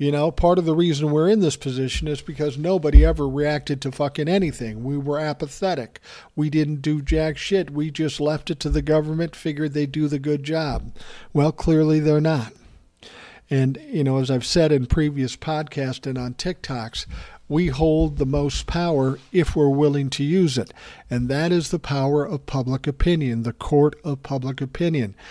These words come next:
But what it needs us to do is to speak out, speak loud, push back against our politicians, against the media.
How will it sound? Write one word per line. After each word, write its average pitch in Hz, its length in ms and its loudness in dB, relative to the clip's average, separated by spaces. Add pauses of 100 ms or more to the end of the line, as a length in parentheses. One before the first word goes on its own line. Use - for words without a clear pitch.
(320)
But 139 180 4
what 151 220 4
it 156 100 4
needs 165 560 4
us 151 240 4
to - 140 -2
do 151 400 6
is 147 300 0
to 139 120 -6
speak 160 460 0
out, 147 300 2
speak - 420 -2
loud, 143 480 0
push 156 320 2
back 139 420 2
against 143 460 0
our 143 140 4
politicians, 139 840 -2
against 143 460 0
the 139 80 -2
media. 139 460 0